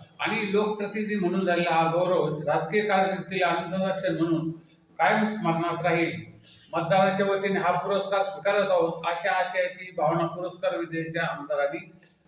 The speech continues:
व्यक्त केली. त्यामध्ये पुण्याचे चार जण होते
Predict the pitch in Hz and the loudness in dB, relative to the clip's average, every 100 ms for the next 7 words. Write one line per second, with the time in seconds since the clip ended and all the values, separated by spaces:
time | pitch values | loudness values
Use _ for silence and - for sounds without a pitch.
0 | - 214 220 208 160 151 156 - - _ | -2 0 2 -2 -4 -6 -10 -18 -20 _
1 | _ _ _ _ _ 180 202 220 196 180 | _ _ _ _ _ 0 0 2 0 0
2 | 180 175 190 190 196 - 190 190 190 175 | -2 -2 -2 -2 -4 0 4 4 4 2
3 | 156 160 160 165 165 | 0 0 -2 -4 -8